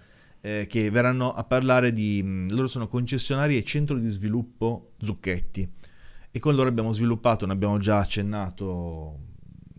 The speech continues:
di, in qualche, qualche puntata fa,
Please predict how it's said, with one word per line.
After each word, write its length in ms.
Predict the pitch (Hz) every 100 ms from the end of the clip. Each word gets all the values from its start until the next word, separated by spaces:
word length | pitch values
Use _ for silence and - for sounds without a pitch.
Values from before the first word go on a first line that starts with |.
| -
di, 420 | - 50 53 78 87
in 640 | 78 80 80 80 82 85
qualche, 280 | 90 98 95
qualche 240 | 110 101
puntata 380 | 92 110 107 131
fa, 280 | 120 104